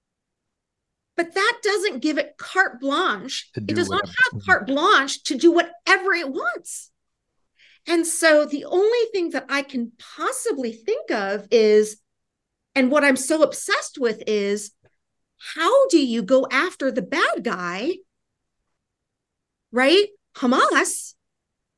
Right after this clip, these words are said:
Speaker 1: while trying to preserve as many lives as you can? And I'm not a policymaker.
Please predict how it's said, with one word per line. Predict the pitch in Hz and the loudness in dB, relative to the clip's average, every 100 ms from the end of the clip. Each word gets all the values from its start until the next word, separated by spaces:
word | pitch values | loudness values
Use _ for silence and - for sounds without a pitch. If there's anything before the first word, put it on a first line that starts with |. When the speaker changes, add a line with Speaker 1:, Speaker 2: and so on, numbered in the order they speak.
| _ _ _ _ _ _ _ - | _ _ _ _ _ _ _ -4
Speaker 1:
while | 269 294 | 0 0
trying | 294 339 339 349 | 0 0 0 0
to | 349 | -6
preserve | 311 269 320 294 | -6 -2 0 0
as | 269 | 0
many | 302 311 | -2 0
lives | 294 285 285 | 2 0 0
as | 277 - | -4 -4
you | 247 | -6
can? | 254 - 359 480 427 208 220 226 - _ _ _ _ - | -8 -12 -8 -2 0 0 -4 -10 -20 _ _ _ _ -8
And | 302 - - | -6 -6 -6
I'm | 302 359 415 | 0 2 4
not | 381 370 | 4 2
a | 359 | 0
policymaker. | 349 330 480 539 320 247 208 226 | -2 -2 -2 0 0 0 0 0